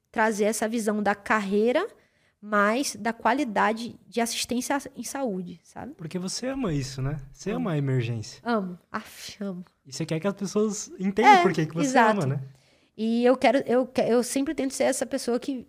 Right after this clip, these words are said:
Speaker 1: eu, tipo assim, eu vivo sua dor, eu trabalho, tipo assim, eu não quero ser aquela pessoa distante, não, eu sou empresária, aí fiz escola. Não, pelo contrário. Todos nós trabalhamos, a gente sabe o que que é.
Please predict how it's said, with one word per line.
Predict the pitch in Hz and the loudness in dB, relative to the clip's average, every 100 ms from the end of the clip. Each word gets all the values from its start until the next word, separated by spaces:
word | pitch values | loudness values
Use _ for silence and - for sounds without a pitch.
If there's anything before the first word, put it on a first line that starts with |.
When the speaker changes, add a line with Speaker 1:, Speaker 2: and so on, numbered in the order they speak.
| _ | _
Speaker 1:
eu, | 226 | -12
tipo | - - | -10 -12
assim, | - | -6
eu | 233 | -4
vivo | 220 233 | -4 -6
sua | 247 277 | -4 -2
dor, | 214 202 180 | 0 -2 -2
eu | |
trabalho, | - 233 202 208 214 196 185 - | -6 -4 0 0 0 -2 -8 -14
tipo | 214 | -10
assim, | 208 196 | -10 -6
eu | 208 | -6
não | |
quero | 226 359 | -4 -4
ser | - | -2
aquela | 226 220 | 0 0
pessoa | 208 - | -2 -6
distante, | 196 - 175 - | -8 -8 -10 -4
não, | 190 | -4
eu | 180 | -4
sou | - | -8
empresária, | 170 - - - - 156 160 - | -14 -14 -16 -18 -14 -12 -12 -10
aí | 190 | -12
fiz | - - | -10 -12
escola. | - - 165 170 | -12 -10 -10 -8
Não, | 240 381 262 247 175 240 _ - | -6 -4 -2 -4 -6 -14 _ -6
pelo | 294 | -6
contrário. | 370 349 233 233 180 - _ _ - | -4 0 2 2 -2 -8 _ _ 2
Todos | 254 285 | 4 6
nós | 262 226 | 2 0
trabalhamos, | 233 226 233 202 202 | -2 0 0 0 -2
a | |
gente | 196 196 | -6 -6
sabe | 208 202 | -6 -6
o | |
que | - - | -10 -8
que | 190 | -4
é. | 170 | -4